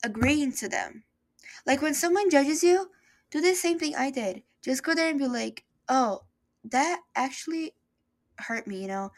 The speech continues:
Like, I just, I don't, I don't feel like you should be judging me because of that.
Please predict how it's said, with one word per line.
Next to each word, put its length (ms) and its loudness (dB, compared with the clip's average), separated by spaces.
Like, 220 -8
I 140 0
just, 380 -4
I 80 -2
don't, 200 -2
I 60 -2
don't 140 -4
feel 200 -4
like 220 -4
you 140 -6
should 160 -8
be 200 -4
judging 360 -4
me 280 -8
because 240 -8
of 120 -6
that. 240 0